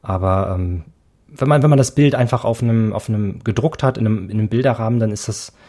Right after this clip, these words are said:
noch mal ein bisschen anders. Auch gerade wenn, wenn starke Sonne reinscheint, dann sieht man eben da schon einen Unterschied zu so einem Fernseher.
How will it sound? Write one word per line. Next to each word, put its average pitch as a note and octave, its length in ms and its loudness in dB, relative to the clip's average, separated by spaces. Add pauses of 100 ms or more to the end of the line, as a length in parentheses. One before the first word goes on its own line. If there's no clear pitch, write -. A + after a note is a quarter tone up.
(240)
noch G#2+ 120 0
mal A#2 80 4
ein A2 120 4
bisschen A2+ 360 0
anders. G2 360 -2
Auch - 160 -6
gerade A2 240 -2
wenn, G#2+ 280 -2
wenn G#2+ 120 0
starke A2 340 0
Sonne A2 280 2
reinscheint, G#2+ 440 0
dann G#2+ 100 0
sieht G#2+ 180 -6
man G#2+ 140 -2
eben G#2 380 -4 (200)
da G2+ 100 -4
schon G2+ 200 -4
einen G2+ 100 0
Unterschied F#2+ 420 -8
zu - 140 -8
so F#2 80 -6
einem F2+ 100 -6
Fernseher. F2+ 580 -10